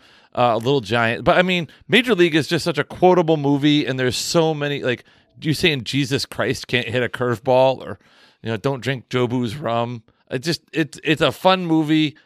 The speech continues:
It works. And I think what works about it, too, is the, you know, there are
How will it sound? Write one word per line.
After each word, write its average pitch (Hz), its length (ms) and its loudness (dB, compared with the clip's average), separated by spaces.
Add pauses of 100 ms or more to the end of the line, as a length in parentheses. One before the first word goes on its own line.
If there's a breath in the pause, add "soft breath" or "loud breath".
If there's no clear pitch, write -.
(140 soft breath)
It - 140 -6
works. 139 640 -2
And 156 100 -4
I 160 60 0
think 170 160 -2
what - 140 -4
works 156 260 2
about 131 300 4
it, 107 120 -10
too, 143 300 2
is 123 300 -2 (400 soft breath)
the, 143 260 -8
you 160 100 0
know, 120 300 -2
there 160 180 4
are 147 160 2